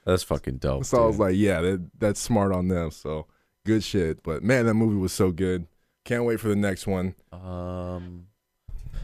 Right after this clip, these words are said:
Speaker 1: what is coming out next? Let me see.
Speaker 2: <sighs> You
Speaker 1: Mar-
Speaker 2: wanna know what's coming up next?
Speaker 1: Marvel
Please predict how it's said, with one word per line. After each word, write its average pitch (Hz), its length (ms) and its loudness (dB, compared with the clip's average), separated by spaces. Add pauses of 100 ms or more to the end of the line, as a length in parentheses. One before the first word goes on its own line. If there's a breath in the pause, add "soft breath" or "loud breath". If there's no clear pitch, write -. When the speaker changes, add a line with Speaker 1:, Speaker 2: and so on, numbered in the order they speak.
Speaker 1:
what 131 240 6
is 165 260 6
coming 98 320 2
out 92 280 2
next? 104 1400 2
Let 107 80 0
me 98 80 2
see. - 200 0
Speaker 2:
<sighs> 90 180 6
You - 100 -2
Speaker 1:
Mar- 104 340 8
Speaker 2:
wanna 120 140 6
know 123 120 6
what's 117 160 4
coming 120 260 2
up 113 100 2
next? 107 400 2
Speaker 1:
Marvel 107 540 6